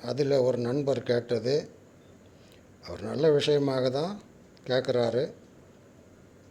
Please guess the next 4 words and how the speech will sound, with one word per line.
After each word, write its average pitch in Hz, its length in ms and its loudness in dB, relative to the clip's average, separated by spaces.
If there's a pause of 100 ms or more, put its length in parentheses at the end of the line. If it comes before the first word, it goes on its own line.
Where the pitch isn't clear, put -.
(420)
"உலோகங்கள் 147 720 4
எதுவும் 143 560 0
தங்கத்தை 147 520 2
தவிர 131 580 2